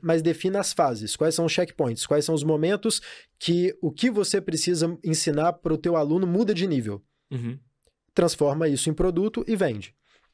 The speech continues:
Speaker 1: Outro ponto que geralmente
Speaker 2: Eu,
Speaker 1: o
Speaker 2: eu posso
Speaker 1: expert
Speaker 2: até
Speaker 1: erra.
Speaker 2: fazer, tipo, "Cara, o curso vai até aqui,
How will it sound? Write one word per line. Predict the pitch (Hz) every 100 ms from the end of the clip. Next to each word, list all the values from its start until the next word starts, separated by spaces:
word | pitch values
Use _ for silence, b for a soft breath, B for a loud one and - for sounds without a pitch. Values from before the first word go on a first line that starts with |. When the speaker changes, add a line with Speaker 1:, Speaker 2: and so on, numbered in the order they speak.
| _ _ _ - -
Speaker 1:
Outro | 156 175
ponto | 160 160 160 -
que | 165 160
geralmente | 143 151 151 135
Speaker 2:
Eu, | 156
Speaker 1:
o |
Speaker 2:
eu | 151
posso | 165 160
Speaker 1:
expert | 170
Speaker 2:
até | 165
Speaker 1:
erra. | 160
Speaker 2:
fazer, | 120 165 151 160 165 160 151 143 135 120 113 110 _ _ _ _ _ _ - _
tipo, | 131 135 127 120 113
"Cara, | - 139 117
o |
curso | - 143 143 147
vai | 151 143
até | 151
aqui, | 143 139 139 165 190